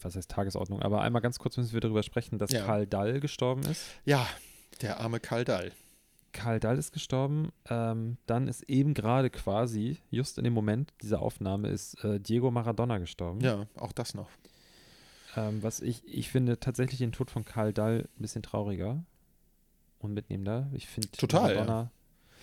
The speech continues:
Speaker 1: das war halt auch einfach ein schwieriger Typ.
Speaker 2: Ja, ja, der war nicht ganz
Speaker 1: Fußballerisch.
Speaker 2: einfach. Ja.
Speaker 1: Nee.
Speaker 2: Auch menschlich.
Speaker 1: Wer ist noch
Speaker 2: Bisschen.
Speaker 1: gestorben? Es ist noch ein, jemand gestorben.
Speaker 2: Äh, bestimmt.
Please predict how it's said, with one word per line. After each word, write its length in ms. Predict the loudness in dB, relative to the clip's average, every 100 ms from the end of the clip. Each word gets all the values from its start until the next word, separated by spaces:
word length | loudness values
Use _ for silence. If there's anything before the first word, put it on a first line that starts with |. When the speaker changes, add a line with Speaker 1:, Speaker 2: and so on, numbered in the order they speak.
| -18 -18 -18 -20 _ _ _ -18 -10
Speaker 1:
das 340 | -8 -8 -6
war 160 | -4 0
halt 180 | 0 0
auch 260 | -2 -4 -16
einfach 420 | -12 -6 -4 -4
ein 80 | -10
schwieriger 400 | -4 0 0 0
Typ. 240 | -2 -4 -6 -2
Speaker 2:
Ja, 120 | 2 4
ja, 180 | 4 2
der 160 | 2
war 100 | 2
nicht 160 | 2 4
ganz 180 | 4 4
Speaker 1:
Fußballerisch. 260 | 2 0
Speaker 2:
einfach. 180 | -2 -4 -14 -6
Ja. 240 | -2 -2 -4 -10
Speaker 1:
Nee. 220 | -8 -6 -10 _ 2
Speaker 2:
Auch 140 | 4
menschlich. 560 | 6 6 2 -4 -8 -16 _ -12 -10 -8 0
Speaker 1:
Wer 100 | 4
ist 120 | 6
noch 80 | 8
Speaker 2:
Bisschen. 80 | 6
Speaker 1:
gestorben? 380 | 2 2 2 2
Es 120 | -4
ist 140 | -2
noch 160 | -2 -2
ein, 140 | -4 -4
jemand 260 | -4 -4 -4
gestorben. 420 | -4 -4 -4 -6 -14 -20 -20 -20 -20 -20 _
Speaker 2:
Äh, 1300 | -4 -4 -4 -6 -8 -8 -8 -10 -12 -12 -14 -14 -16 -10
bestimmt. 560 | -4 -4 -4 -8 -12